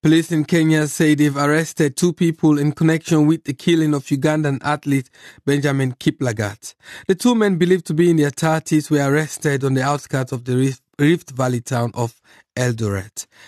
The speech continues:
The body of Kenyan-born Kiplagat was found in a car on Saturday night with a deep knife wound on, to his neck. The thirty-four-year-old had represented Uganda internationally.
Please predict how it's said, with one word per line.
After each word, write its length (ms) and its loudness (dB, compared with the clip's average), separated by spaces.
The 80 -2
body 340 0
of 200 -6
Kenyan-born 680 -2
Kiplagat 580 -4
was 160 -4
found 320 -2
in 140 -4
a 60 -2
car 300 -2
on 160 -6
Saturday 520 -4
night 440 -4
with 280 -2
a 160 0
deep 420 0
knife 320 -4
wound 240 0
on, 160 -10
to 140 -4
his 200 -2
neck. 360 -4
The 60 -4
thirty-four-year-old 1040 -2
had 260 -8
represented 720 -4
Uganda 560 -4
internationally. 960 -8